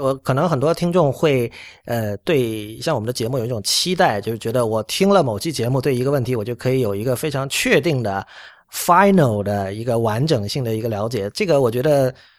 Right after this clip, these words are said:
呃，我很荣幸，但是其实不是这样的。就是说，我，我觉得很多时候这个专业性恰恰是体现在他不敢说那种大笔一挥的那种，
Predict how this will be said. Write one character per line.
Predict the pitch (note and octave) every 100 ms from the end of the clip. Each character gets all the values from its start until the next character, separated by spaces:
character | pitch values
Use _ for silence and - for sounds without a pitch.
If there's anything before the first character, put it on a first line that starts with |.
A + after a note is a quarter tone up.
| _ _ _ _
呃， | -
我 | E3 C#3+ D3 E3+
很 | E3+
荣 | B2+ A#2+ -
幸， | D#3 C3
但 | C#3
是 | D3+
其 | - C#3
实 | D3 _ -
不 | A#2
是 | D3+
这 | F3
样 | G#2+ -
的。 | - -
就 | - D3
是 |
说， | D3+ E3 E3 _ -
我， | C3+ C3
我 | C3+
觉 | D3+
得 | F#3+
很 | E3 C3+
多 | E3
时 | E3+
候 | E3 -
这 | D#3+
个 | C3+
专 | E3+
业 | F#3
性 | F3 D#3
恰 | E3 E3
恰 | D3
是 | D3
体 | C3+ -
现 | G#2+ A#2+
在 | B2 A#2
他 | G#2 B2
不 | F3
敢 | - G2+ F#2 F#2+
说 | - C3+ C3
那 | B2+
种 | G#2+ G2+ -
大 | B2+
笔 | G#2+ G#2+
一 | A#2+
挥 | - B2 A#2+
的 | A#2
那 | G#2+
种， | G2 A2